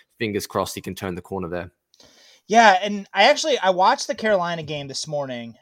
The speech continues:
Speaker 2: and I agree. I think the offensive line didn't do him a lot of favors. And,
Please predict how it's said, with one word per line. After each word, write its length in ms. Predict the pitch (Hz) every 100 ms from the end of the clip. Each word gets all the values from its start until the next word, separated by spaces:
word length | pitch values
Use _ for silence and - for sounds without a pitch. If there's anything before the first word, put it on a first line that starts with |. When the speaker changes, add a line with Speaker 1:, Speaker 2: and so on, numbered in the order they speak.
| _ _
Speaker 2:
and 360 | 170 165 160 156 180
I 120 | 202
agree. 380 | 180 170 156 139
I 120 | 156
think 200 | 220 226
the 100 | 208
offensive 420 | 185 214 185 170
line 240 | 156 151
didn't 180 | 147 156
do 80 | 151
him 80 | 147
a 60 |
lot 180 | 139 143
of 80 | 135
favors. 540 | 143 147 185 214 - - _ _ _ _
And, 340 | 208 202 202